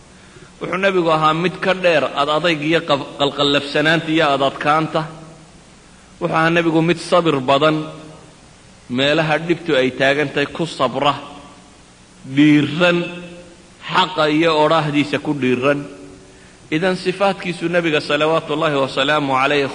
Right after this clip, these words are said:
khuluqiga ahina aad bay u tiro badnaayeen. Iyana weedhaha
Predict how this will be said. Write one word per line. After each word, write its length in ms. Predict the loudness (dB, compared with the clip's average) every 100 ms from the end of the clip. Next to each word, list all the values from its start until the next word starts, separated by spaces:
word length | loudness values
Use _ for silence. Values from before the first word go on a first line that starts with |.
| -2
khuluqiga 500 | 0 0 -2 -2 -2
ahina 260 | -2 -2 -4
aad 220 | -2 -2 -2
bay 80 |
u 60 | -4
tiro 220 | -2 -2
badnaayeen. 460 | -2 -4 -6 -6 -10 -16 -20 -20 -18 -18 -10 -2
Iyana 300 | 0 2 2
weedhaha 480 | 4 4 2 0